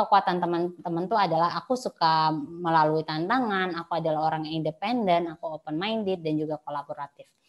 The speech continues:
Nah, setelah teman-teman tahu nih kekuatan dan juga skills teman-teman, eh, pertanyaannya, kok nggak ada kekurangan ya, Mbak? Nggak. Jadi, eh, kekurangan itu bukan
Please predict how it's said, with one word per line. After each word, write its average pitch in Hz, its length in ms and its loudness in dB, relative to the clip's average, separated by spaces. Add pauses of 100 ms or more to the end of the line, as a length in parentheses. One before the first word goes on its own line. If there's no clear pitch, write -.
(200)
Nah, 147 160 -8 (960)
setelah 254 240 4
teman-teman 196 480 0
tahu 196 320 6
nih 170 240 2
kekuatan 202 720 0
dan 180 160 4
juga 165 160 2
skills 165 480 -2
teman-teman, 185 560 -2 (640)
eh, 156 480 4 (320)
pertanyaannya, 185 540 -2 (260)
kok 247 140 4 (100)
nggak 170 140 4 (100)
ada 160 220 8 (340)
kekurangan 220 540 2
ya, 180 100 2
Mbak? 151 200 2 (120)
Nggak. 180 240 6
Jadi, 165 300 6
eh, 165 480 2
kekurangan 165 720 2 (960)
itu 170 240 4
bukan 170 680 4